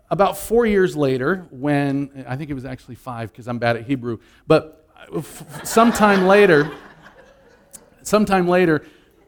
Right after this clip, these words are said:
I, it was the day to gra-, it was the day to graduate and get ordained. All those kinds of things was happening,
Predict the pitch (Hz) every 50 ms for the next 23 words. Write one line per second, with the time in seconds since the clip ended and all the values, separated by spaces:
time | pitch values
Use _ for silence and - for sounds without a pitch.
0 | _ _ _ _ _ - 156 156 165 160 165 151 123 139 160 139 165 165 151 143
1 | 117 117 143 151 156 160 151 131 117 139 127 151 151 139 135 117 143 143 156 156
2 | 139 147 147 139 139 139 135 - 139 117 147 143 143 143 131 139 139 135 131 131
3 | 127 135 135 135 131 - - 143 135 123 120 - 143 135 127 110 120 113 - -
4 | 127 127 - - 127 127 123